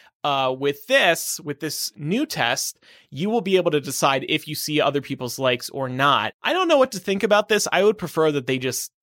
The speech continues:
removed the like counts for everybody by default. Maybe you can turn them on if you want to see them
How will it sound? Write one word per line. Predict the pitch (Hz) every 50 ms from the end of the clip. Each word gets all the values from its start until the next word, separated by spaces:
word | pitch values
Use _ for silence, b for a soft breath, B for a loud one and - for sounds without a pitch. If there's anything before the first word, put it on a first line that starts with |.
| _ -
removed | 156 160 147 139 139 139 139 143 135 135 - - - _ _ _
the | - 131
like | 127 127 127 123 127
counts | - 151 135 123 127 127 - - - - _ _
for | - - 135
everybody | 127 123 131 139 135 139 135 147 151 147 156 - _ -
by | - 131 127
default. | 127 123 - - 127 131 - -
Maybe | 139 139 135 139 139 147 147 143 160
you | 156 151 151 147
can | - 147
turn | 135 - - 156 151 147
them | 143 139 135
on | 131 131 135 143 147 151 151 160 151 _ 226
if | 160 127 -
you | 139 131
want | 123 127 131 131 -
to | 156 147
see | - - 165 156
them | 151 156 151 151 151 160 160